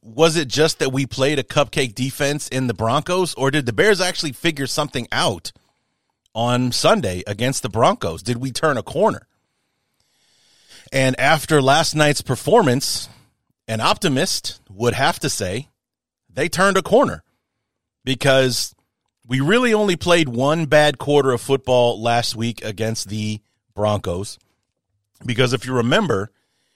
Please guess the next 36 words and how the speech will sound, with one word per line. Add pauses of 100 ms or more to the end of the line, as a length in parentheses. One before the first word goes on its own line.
(180)
even
though
we
only
scored (140)
once
in
the
third
quarter, (380)
it
was
a
fifteen
play,
sixty-six,
nine,
sixty-six
yard,
nine
and
a
half
minute (160)
drive (680)
that (400)
the
Bears
conducted
to
go
up
twenty-eight
to
seven (1000)
with,